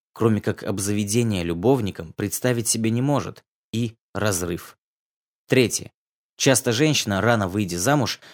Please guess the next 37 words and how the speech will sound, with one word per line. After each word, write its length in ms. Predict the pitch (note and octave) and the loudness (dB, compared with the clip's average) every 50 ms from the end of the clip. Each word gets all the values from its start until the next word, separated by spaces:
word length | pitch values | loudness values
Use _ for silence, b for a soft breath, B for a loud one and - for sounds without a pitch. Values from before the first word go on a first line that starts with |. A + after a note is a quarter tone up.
| B B | B B
годам 360 | B - B2 A#2+ A#2+ C#3+ C3+ A#2 | B -2 -2 0 0 0 -2 -2
к 80 | - | -4
тридцати 560 | - - B2+ A#2+ - C3+ B2 - - F#3 F3+ | -4 -2 -2 -2 -2 -4 -4 -4 -4 -4 -4
смотрит 520 | D3+ - - C3+ C#3+ D3 C#3 - A#2 - - | -4 -2 -2 0 0 0 0 0 -2 -2 -2
на 100 | A2 A#2 | -2 -2
мужа 260 | C#3 D#3+ C#3+ B2+ B2+ | -2 -2 -2 0 0
и 20 | |
ужасается. 640 | A#2 G#2+ G#2 A#2+ A#2+ - - F#2+ D#2+ - - - - _ _ _ _ _ _ | 0 0 0 0 -2 0 -2 -2 -4 -4 -8 -10 -12 _ _ _ _ _ _
Кто 340 | - - - - D3+ C#3 B2+ | -20 -10 -4 -2 0 0 0
это? 300 | G2 - - - G2+ - _ _ _ _ _ _ | 0 -2 -6 -14 -18 -18 _ _ _ _ _ _
А 120 | G2+ A2 A#2+ | 2 4 4
он-то 280 | C3 C3 A#2 - G2+ | 4 4 2 2 0
себя 320 | - - - A2 G#2+ A2 G2+ | 0 0 0 2 2 0 0
продолжает 480 | - G#2 G2+ G#2 G#2 G#2 G#2 A2 G2+ | 0 -2 0 0 0 2 0 0 0
считать 320 | - - G#2 G#2 G#2 G2 - | -2 -2 -2 -2 -2 -2 -2
королем, 560 | - G2+ F#2 F2 F2 F#2 B2 C#3+ A#2+ E2+ - B B B B B | 0 0 0 2 2 4 2 2 2 0 -4 B B B B B
даже 280 | - G2 G#2 G2 G2 A2 | 0 2 2 2 2 2
если 180 | G2+ - - | 0 0 0
вовсе 340 | G2+ F#2+ A2 - - - G2 | 0 0 0 0 0 -2 -2
не 100 | G#2 G#2 | -2 -2
развивается. 640 | G2 F#2 F#2 A2 G#2 F#2+ F2 - - - - - - _ _ _ _ _ _ _ _ _ - | -2 -2 -2 -2 0 0 -2 -2 -4 -8 -10 -10 -12 _ _ _ _ _ _ _ _ _ -4
Мужчина 340 | B2 C3+ - - F#3 D#3+ | -2 -2 0 2 2 2
к 80 | - - | 2 0
этому 260 | D3+ - D3 C#3+ C3+ | 0 0 2 0 2
времени 380 | A#2+ C3+ D#3 D#3+ D3 C3+ C3 A#2 | 2 2 2 2 2 2 0 0
чаще 340 | - - C#3 B2 - C3 A#2+ | 0 0 0 0 0 -2 -2
всего 220 | - - B2 C3 | -2 -2 -2 -2
начинает 340 | C3 A#2 - - B2 A#2+ A2 | -2 -2 -2 -2 -2 -2 -2
деградировать, 720 | A2+ A2+ A#2+ B2 C3 C3 C3+ D3+ A#2 F#2+ E2 D#2+ - - B B B B B | -2 -2 0 0 0 0 0 0 0 0 -2 -4 -8 -12 B B B B B
а 100 | B - | B -6
женщина – 540 | F#2+ F2 G#2+ B2 C3 - - C3+ C3 C3 B2+ - | -2 0 0 0 0 0 -2 -2 -4 -6 -6 -8
расцветать. 680 | G#2+ G#2 - - - F#2+ - - C#2+ B1+ - - - _ _ _ _ _ - | -8 -10 -10 -8 -10 -10 -8 -8 -8 -8 -10 -14 -16 _ _ _ _ _ -2
Надо 200 | G#2 G#2+ G2+ A2 | -2 0 0 0
пинать 360 | - - A#2+ A2+ B2 A2 - | 0 0 0 0 0 0 0
мужа 260 | A#2+ A#2+ A#2 G#2 A2+ G#2 | 0 0 0 0 0 0
в 60 | G2 | 0
зад, 360 | G2+ - B2+ D3 C#3 - | 2 2 4 2 2 0